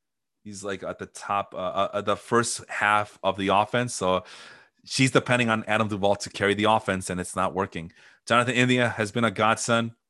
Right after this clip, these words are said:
for her, helping her keep, stay above water. Um, so we'll see. He used, he was, uh, we talked about him before, former highly touted prospect,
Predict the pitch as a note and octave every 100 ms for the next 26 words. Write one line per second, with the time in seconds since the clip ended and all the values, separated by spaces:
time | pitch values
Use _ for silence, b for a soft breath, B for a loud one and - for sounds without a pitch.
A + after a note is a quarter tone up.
0 | _ _ _ _ _ - - - A#2+ G#2
1 | A2+ A2 b b b b A2 A#2 G2 A2
2 | G#2+ - - A#2+ _ - - A2 G#2 G2
3 | G#2 G#2 G#2+ G#2 _ _ _ _ - F2+
4 | F2+ F#2 F#2 F#2+ F#2 _ - G2+ G2 A2
5 | - A2 G#2 G#2 G2 G#2+ - - A2 G#2+
6 | - G2+ B2 A#2+ A#2+ G#2+ G#2 G#2 F#2+ -
7 | G2+ G2 - A2+ A2 G#2 F#2 A2 G2+ G2
8 | G2+ F#2 - F2+ - F2+ F2+